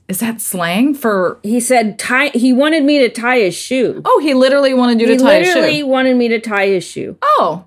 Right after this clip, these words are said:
Speaker 1: oh no. Uh, I'm sorry. I can't provide that
Speaker 2: Right,
Speaker 1: service
Speaker 2: you've
Speaker 1: for
Speaker 2: gotten
Speaker 1: you.
Speaker 2: me mistaken for some kind of someone else,
Speaker 1: Oh,
Speaker 2: right? Like,
Speaker 1: huh.
Speaker 2: I can't, I'm not gonna do that for you. And then he's with the dude who works at Def Jam, and he's like,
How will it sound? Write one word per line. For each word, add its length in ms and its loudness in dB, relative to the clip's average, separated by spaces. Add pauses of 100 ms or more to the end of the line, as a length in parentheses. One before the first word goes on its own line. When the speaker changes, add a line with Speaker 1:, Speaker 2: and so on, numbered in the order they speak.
Speaker 1:
oh 380 0
no. 180 -4
Uh, 260 -12
I'm 180 -2
sorry. 540 -2
I 120 -2
can't 400 -6
provide 300 -2
that 40 4
Speaker 2:
Right, 160 4
Speaker 1:
service 200 0
Speaker 2:
you've 80 -2
Speaker 1:
for 120 2
Speaker 2:
gotten 220 2
Speaker 1:
you. 60 2
Speaker 2:
me 160 0
mistaken 680 -2
for 200 -4
some 360 -6
kind 340 -4
of 480 -8
someone 380 -4
else, 300 -2
Speaker 1:
Oh, 180 0
Speaker 2:
right? 340 0
Like, 180 2
Speaker 1:
huh. 140 0
Speaker 2:
I 120 0
can't, 280 -4
I'm 80 0
not 160 0
gonna 180 -2
do 200 -4
that 260 -2
for 140 -2
you. 140 0
And 200 -2
then 160 0
he's 320 -2
with 220 0
the 160 0
dude 280 -4
who 160 2
works 280 -2
at 100 -4
Def 260 -4
Jam, 360 -2
and 120 -4
he's 320 -4
like, 380 -4